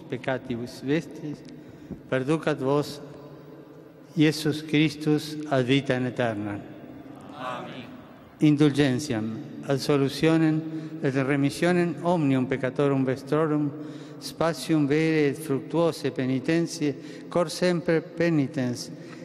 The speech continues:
Speaker 1: et emendationem vitae, gratiam et consolationem Sancti Spiritus, et finalem perseverantiam in bonis operibus tribuat vobis omnipotens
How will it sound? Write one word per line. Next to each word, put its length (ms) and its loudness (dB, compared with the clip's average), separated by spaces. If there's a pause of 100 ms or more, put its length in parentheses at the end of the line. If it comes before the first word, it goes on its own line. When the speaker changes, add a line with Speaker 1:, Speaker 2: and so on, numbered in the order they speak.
(120)
Speaker 1:
et 180 0
emendationem 880 4
vitae, 320 2
gratiam 560 0
et 80 -2
consolationem 960 2 (240)
Sancti 480 0
Spiritus, 800 -2 (760)
et 80 -4
finalem 640 2
perseverantiam 960 0
in 160 2
bonis 380 2
operibus 640 0
tribuat 500 2
vobis 380 0 (400)
omnipotens 880 2